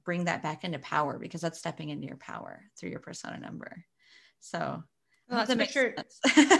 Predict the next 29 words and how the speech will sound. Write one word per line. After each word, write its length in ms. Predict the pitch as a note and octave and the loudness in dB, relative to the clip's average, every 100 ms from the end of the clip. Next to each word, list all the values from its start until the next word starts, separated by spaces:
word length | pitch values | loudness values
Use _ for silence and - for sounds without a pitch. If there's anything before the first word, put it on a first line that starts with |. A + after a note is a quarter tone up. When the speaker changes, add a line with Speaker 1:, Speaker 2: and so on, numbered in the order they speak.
| G#4+ A4 C#4+ | 8 6 4
Speaker 2:
No, 120 | D4 | 4
that 200 | C4+ C4 | 6 6
definitely 360 | C4 C4 D#4+ D4 | 2 0 2 4
aligns 440 | B3 G3+ F#3+ - | 6 4 4 -4
because 260 | G#3+ A3 A3 | -4 -2 0
I 80 | |
am 200 | G#3+ A3 | 0 0
someone 340 | A3 A#3 A3+ A3+ | 0 0 2 2
who 120 | A3+ | 2
is 160 | G3+ G3+ | 2 2
very, 280 | G#3+ C#4+ | 4 4
I 120 | D4 A3 | 4 4
am 260 | A3 B3 | 4 4
someone 260 | C4 C4 B3 | 2 0 0
at 20 | |
the 40 | A3+ | -2
same 200 | B3 B3 | -2 0
time 240 | A#3+ G#3 | 0 2
that 120 | G3+ - | 2 0
is 120 | G#3+ | 0
outspoken 560 | G#3 G3 A3 A3 G3+ F#3+ | 0 0 -2 0 0 -2
and 140 | G3+ | -2
is, 220 | G3 G3 G3+ | -4 -4 0
will 240 | G3+ G3 | 0 0
say 340 | G3+ G3 A#3+ | -4 -4 -2
what 180 | G#3+ G#3 | 0 2
I'm 140 | G3+ G#3 | 2 0
thinking, 380 | G#3+ C#4 D4+ | -2 -2 -2
but 220 | A#3+ G3+ | 0 0